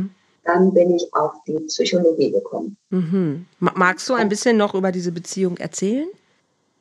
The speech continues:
Speaker 2: Ähm, ich, als ich noch nicht reflektiert war, hätte ich gesagt, ja, das war ein Narzisst. Aber ich bin heute sehr vorsichtig,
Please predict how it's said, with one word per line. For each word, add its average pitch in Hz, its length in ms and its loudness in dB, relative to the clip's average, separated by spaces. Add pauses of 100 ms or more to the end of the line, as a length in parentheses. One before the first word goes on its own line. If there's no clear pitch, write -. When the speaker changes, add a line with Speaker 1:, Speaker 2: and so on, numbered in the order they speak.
(220)
Speaker 2:
Ähm, 208 560 2
ich, - 440 0 (1300)
als 220 260 0
ich - 180 -2
noch 233 200 -4
nicht 269 240 -2
reflektiert 220 680 0
war, 330 260 -2 (1300)
hätte 214 360 2
ich 208 180 0
gesagt, 208 400 -2
ja, 208 260 2
das 185 280 -6
war 156 100 -10
ein - 140 -8
Narzisst. - 580 -2 (840)
Aber 175 520 0 (360)
ich - 280 0 (380)
bin 196 260 4
heute 196 300 4
sehr 185 240 2
vorsichtig, - 840 -2